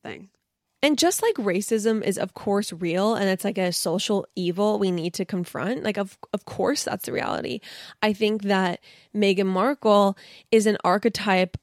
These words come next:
Speaker 2: of what's happening right now in our culture, which is that people are just not standing for that, like, prote-, that for, for racism. And there's a huge pushback against tradition and against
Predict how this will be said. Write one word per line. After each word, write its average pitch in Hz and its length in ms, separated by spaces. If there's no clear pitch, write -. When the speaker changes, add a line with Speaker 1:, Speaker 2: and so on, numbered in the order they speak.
Speaker 2:
of 180 180
what's 190 160
happening 196 460
right 190 140
now 175 160
in 175 80
our 175 100
culture, 247 580
which 175 160
is 180 180
that 180 280
people 220 300
are 208 60
just 190 180
not 180 460
standing 185 920
for 175 580
that, 175 540
like, 190 200
prote-, - 340
that 190 300
for, 240 160
for 254 180
racism. 190 680
And 202 180
there's 185 240
a 202 80
huge 208 480
pushback 190 680
against 190 540
tradition 208 680
and 190 180
against 196 600